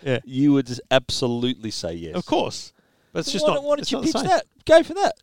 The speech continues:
Speaker 1: It's not the same.
Speaker 2: But it'll show him how keen you are to interview him. It's, you're not just, he'll, he'll know that, okay, this bloke's not interested,
Speaker 1: Yeah,
Speaker 2: just
Speaker 1: no,
Speaker 2: as,
Speaker 1: the
Speaker 2: just as
Speaker 1: difference
Speaker 2: he's in Barcelona.
Speaker 1: Uh, the, the dif-, the difference is, the, and the reason it's different is because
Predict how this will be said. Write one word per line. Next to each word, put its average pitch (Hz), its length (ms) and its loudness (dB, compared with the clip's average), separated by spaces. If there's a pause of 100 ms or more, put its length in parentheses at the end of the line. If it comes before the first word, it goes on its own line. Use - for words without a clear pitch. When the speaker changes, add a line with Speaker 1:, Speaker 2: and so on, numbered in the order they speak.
Speaker 1:
It's - 180 -20
not 349 100 -12
the 233 60 -12
same. 330 360 -8
Speaker 2:
But - 240 -18
it'll 196 240 -4
show 214 320 -2
him 135 480 -6 (180)
how 156 360 -2
keen 202 360 -6
you 151 120 -2
are 135 80 2
to 143 100 -2
interview 208 280 -10
him. 82 120 -16 (680)
It's, - 240 2
you're 202 220 2
not 202 140 0
just, - 280 -2
he'll, 156 320 4
he'll 196 220 6
know 175 200 6
that, 143 140 4
okay, 165 280 2
this 160 140 -4
bloke's 143 280 2
not 139 180 -4
interested, 135 340 -6
Speaker 1:
Yeah, 131 100 2
Speaker 2:
just 127 40 2
Speaker 1:
no, 120 160 2
Speaker 2:
as, - 260 -10
Speaker 1:
the 226 120 4
Speaker 2:
just 175 100 2
as 262 60 6
Speaker 1:
difference 151 240 2
Speaker 2:
he's 143 100 0
in 135 60 -6
Barcelona. 143 640 4
Speaker 1:
Uh, 247 80 -4
the, 214 160 0
the 202 160 -6
dif-, 196 260 -4
the 180 60 -8
difference 196 480 -4
is, - 300 -10
the, 151 200 -2
and 165 100 -4
the 160 60 -2
reason 165 380 0
it's 120 180 -8
different 123 360 -10
is 120 100 -8
because 131 420 -8